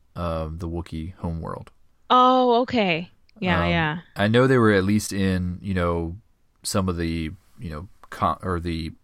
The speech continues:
Speaker 1: concept art and stuff. I don't know if any of them actually made it on screen, but I think they did. Um, but yeah, I think they've done a couple of these sets now. They have one currently that you can buy that comes with, uh,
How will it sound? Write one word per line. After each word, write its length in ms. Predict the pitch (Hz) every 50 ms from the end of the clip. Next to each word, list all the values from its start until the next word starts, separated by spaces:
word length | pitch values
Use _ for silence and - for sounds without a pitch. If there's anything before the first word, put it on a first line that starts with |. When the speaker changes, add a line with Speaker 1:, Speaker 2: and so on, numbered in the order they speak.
| _ _
Speaker 1:
concept 400 | - - 104 98 92 - - -
art 140 | 82 78 76
and 80 | 80 -
stuff. 180 | - 92 -
I 60 | 85 87
don't 120 | 90 87
know 120 | 90 90
if 100 | 87 -
any 140 | 90 87 85
of 80 | 82 82
them 100 | 82 80
actually 300 | 78 82 - - - 82
made 160 | 82 82 78
it 20 |
on 140 | 78 80 82
screen, 340 | 90 - - - 87 80 85
but 100 | - 80
I 60 | 82
think 220 | - - 147 139 -
they 100 | 85 -
did. 320 | - - - 101 - - - _ _ _ _ _ _ _ _ _ _ _ _ _ _ -
Um, 540 | - 90 85 82 80 80 80 80 78 73 - _ _ _ _ _ -
but 160 | - 101 95
yeah, 160 | 101 107 107 98
I 40 |
think 180 | 95 - 160 170
they've 120 | 190 170
done 140 | 131 135 117
a 40 | 104
couple 300 | 92 - 117 110 - 104
of 60 | 90 85
these 160 | 85 80 -
sets 260 | - 85 78 - -
now. 200 | - 82 80 80
They 100 | 87 90
have 240 | 92 117 117 110 98
one 260 | 95 98 95 92 90
currently 440 | - - - 120 123 110 95 90 85
that 80 | 87
you 100 | 82 78
can 180 | 85 - 85 82
buy 280 | 82 80 78 78 78 78
that 340 | 95 85 80 80 80 - - _ _ _ _ _ _
comes 320 | - - 95 90 85 87
with, 420 | 85 85 85 85 82 - - - - - - _ _ _ _ _ _ _ _
uh, 440 | - - 85 82 80 80 78 - -